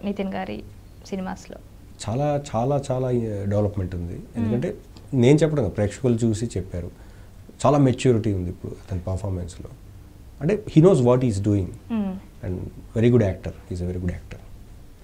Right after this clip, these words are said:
Speaker 1: So ఫ్యూచర్ ప్లానింగ్స్ ఏమున్నాయి?
Speaker 2: ఫ్యూచర్ ప్లానింగ్ as of now ఇప్పుడు తెలీదండి.
Speaker 1: Hmm.
Speaker 2: ఫ్యూచర్ తెలిస్తే అందరం <laughs> హ్యాపీగా ఇంటికి వెళ్ళి పడుకోవచ్చు, లేకపోతే ఏదైనా చేయొచ్చు.
Speaker 1: Hmm.
Speaker 2: ఫ్యూచర్ అనేది మనం చేసే పని బట్టి,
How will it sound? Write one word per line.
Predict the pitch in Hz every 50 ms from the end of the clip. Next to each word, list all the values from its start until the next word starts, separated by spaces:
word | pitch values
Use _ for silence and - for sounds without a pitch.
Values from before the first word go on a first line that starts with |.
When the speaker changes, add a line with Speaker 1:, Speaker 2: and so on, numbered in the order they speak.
| - - - - - -
Speaker 1:
So | - - 247 240 226 220
ఫ్యూచర్ | 220 - 240 226 269 247 240
ప్లానింగ్స్ | 233 202 196 202 202 202 -
ఏమున్నాయి? | 185 180 180 185 185 - - - - - -
Speaker 2:
ఫ్యూచర్ | - 147 143 - - -
ప్లానింగ్ | - 143 143 143 147 147 139
as | 120 117
of | 120 127 123 -
now | 131 131 135 127
ఇప్పుడు | 120 - - -
తెలీదండి. | 120 107 107 104 98 87 87 98 104 - - - - - - - 220
Speaker 1:
Hmm. | 214 202 - - - - - - - -
Speaker 2:
ఫ్యూచర్ | - 143 151 156 170 151 -
తెలిస్తే | 147 135 127 127 - 147
అందరం | 127 117 120 123 123 117 127 151 170 - - - - - - -
<laughs> | - - - - - - 127
హ్యాపీగా | 120 - - - - - 113 113 117 131 127 123
ఇంటికి | 120 120 120 127
వెళ్ళి | 123 120
పడుకోవచ్చు, | - 107 107 104 117 110 110 110 - 123 117
లేకపోతే | 117 120 117 120
ఏదైనా | 120 135 127 110
చేయొచ్చు. | 107 101 98 101 - - -
Speaker 1:
Hmm. | - - - 214 208 202
Speaker 2:
ఫ్యూచర్ | - - 143 165 165 - 190 180 160
అనేది | 143 143 147 147 160 185 196 185 175 147 - - - - - -
మనం | 120 113 120 110 - 123
చేసే | 123 123 - 139 131 127 117 107 104 - -
పని | 113 113 113
బట్టి, | 110 110 101 104 - 104 104 -